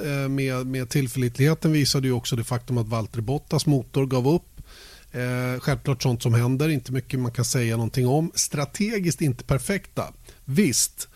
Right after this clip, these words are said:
Eh, men det hänger ju också ihop med att de för en gångs skull då inte hade den snabbaste bilen. Och då kan man inte bli perfekt strategiskt, utan då måste man spela lite grann,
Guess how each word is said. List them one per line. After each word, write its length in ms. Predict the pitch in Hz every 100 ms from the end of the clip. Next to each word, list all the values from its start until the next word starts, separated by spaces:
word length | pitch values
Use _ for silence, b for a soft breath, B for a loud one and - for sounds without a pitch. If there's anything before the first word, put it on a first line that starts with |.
| B B B B B
Eh, 280 | 151 135 131
men 220 | 156 185
det 140 | 175 180
hänger 220 | 202 208
ju 80 | 208
också 280 | 202 -
ihop 300 | 190 160 135
med 120 | 147 135
att 160 | 131
de 320 | 180 226 233
för 140 | 214 170
en 140 | 139
gångs 120 | 127
skull 280 | - 135 117
då 100 | 120
inte 200 | 117 -
hade 200 | 113 117
den 80 | 113
snabbaste 480 | - 123 110 113 131
bilen. 340 | 165 202 107
Och 180 | 101 165
då 140 | 160
kan 300 | 170 - 180
man 220 | 233 269 294
inte 180 | -
bli 160 | 117 107
perfekt 500 | - 110 - 98 -
strategiskt, 640 | - 104 - 104 101 110
utan 220 | 160 - 185
då 60 |
måste 380 | 202 214 - -
man 200 | 160 156
spela 420 | - 175 139 135
lite 260 | 131 120 131
grann, 340 | 120 113 120